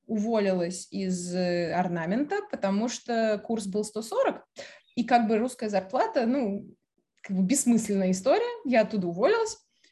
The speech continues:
А потом курс вернулся, и я понимаю, что я такая, я как бы без работы, и я такая: "Чуваки, ну вам же нужна консультация". Ну, то есть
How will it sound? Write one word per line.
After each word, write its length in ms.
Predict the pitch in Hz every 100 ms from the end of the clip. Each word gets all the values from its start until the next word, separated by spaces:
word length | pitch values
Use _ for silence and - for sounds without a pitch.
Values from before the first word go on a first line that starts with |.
| _
А 120 | - 294
потом 340 | 285 508 466
курс 220 | 403 392
вернулся, 500 | 320 311 415 605 392
и 140 | 247 294
я 120 | 320
понимаю, 380 | 392 330 285 415
что 160 | -
я 80 | 254
такая, 340 | 294 285 208 196
я 140 | 220
как 140 | 330 247
бы 120 | 226
без 160 | 185
работы, 480 | 196 196 233 494 311 -
и 60 | 214
я 120 | 202
такая: 180 | 214 185
"Чуваки, 480 | 427 539 539 247 185
ну 120 | 226
вам 180 | 311 359
же 80 |
нужна 300 | 330 349 427
консультация". 920 | 605 359 285 240 226 185 185 170 156 - _ _ _ _ -
Ну, 180 | 285 330
то 100 |
есть 140 | 294